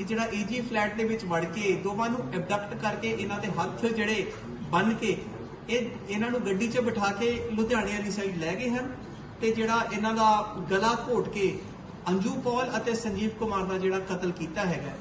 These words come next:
ਤਫਤੀਸ਼ ਦੌਰਾਨ ਇਹਦਾ ਜਿਹੜਾ ਦੂਜਾ ਸਾਥੀ ਜਿਹੜਾ ਕਿ ਮੁੱਖ ਦੋਸ਼ੀ ਹੈ ਮਨਜੋਤ ਸਿੰਘ ਉਰਫ ਫਰੂਟੀ, ਉਹਨੂੰ ਮੋਗੇ ਦੇ ਲਾਗਿਓ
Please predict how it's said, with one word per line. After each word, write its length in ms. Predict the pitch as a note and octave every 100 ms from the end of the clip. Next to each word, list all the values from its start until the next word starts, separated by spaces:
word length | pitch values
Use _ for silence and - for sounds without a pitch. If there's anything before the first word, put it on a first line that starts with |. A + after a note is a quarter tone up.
| - - - - - - -
ਤਫਤੀਸ਼ 400 | A3+ A3 C4 C#4+
ਦੌਰਾਨ 400 | C#4+ C#4 C4+ C4+
ਇਹਦਾ 220 | A#3 A#3+ B3+
ਜਿਹੜਾ 280 | A#3+ B3
ਦੂਜਾ 640 | A3 D#3+ G#3+ A3 C#4+ C#4 A3+ -
ਸਾਥੀ 440 | G3+ D3 A#3+ G3 - - -
ਜਿਹੜਾ 220 | F#3 A3
ਕਿ 140 | A#3+ B3
ਮੁੱਖ 280 | G3 D3+ C#4
ਦੋਸ਼ੀ 400 | F4+ A3 B3 A#3+
ਹੈ 40 | B3+
ਮਨਜੋਤ 400 | A3+ F#3+ A3+ A3+
ਸਿੰਘ 220 | B3 B3+ A#3
ਉਰਫ 200 | A#3 A#3
ਫਰੂਟੀ, 600 | - A3 G#3+ A3 A#3+ F3+ - - - - - A3+
ਉਹਨੂੰ 240 | C4 D4
ਮੋਗੇ 320 | B3 A3+ A3
ਦੇ 200 | C4+ C4+
ਲਾਗਿਓ 420 | B3 G#3+ A#3+ A3+